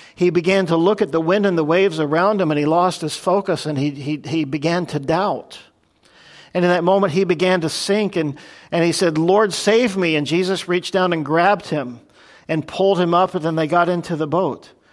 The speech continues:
No doubt Peter knew that, and just like when he denied Jesus, he had to have these things in his mind. These are lessons he's learned.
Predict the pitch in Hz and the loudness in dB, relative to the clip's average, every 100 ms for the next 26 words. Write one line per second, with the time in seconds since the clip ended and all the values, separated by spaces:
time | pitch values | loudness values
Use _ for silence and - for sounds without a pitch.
0 | _ - _ 160 185 226 196 214 214 185 | _ -20 _ 0 4 4 4 4 4 2
1 | - 220 226 190 160 160 202 233 170 135 | -4 -4 0 0 0 0 0 0 0 0
2 | 131 160 147 208 - 214 202 190 170 190 | 0 -2 -2 -2 0 0 0 -2 -2 -2
3 | 160 165 175 202 214 160 165 220 220 156 | -2 0 0 2 0 -2 -4 -2 -2 -4
4 | 139 - - - - _ _ _ _ _ | -4 -10 -14 -18 -20 _ _ _ _ _
5 | _ _ _ _ _ _ _ _ - 196 | _ _ _ _ _ _ _ _ 0 2
6 | 196 220 185 143 208 185 202 185 208 202 | 2 2 2 2 2 2 0 0 -2 0
7 | 180 185 160 160 180 202 214 190 202 185 | 0 0 0 0 0 2 2 2 2 2
8 | 180 208 208 190 - 180 151 165 220 165 | 2 2 0 -4 -2 -2 -2 -2 -2 -4
9 | 117 | -8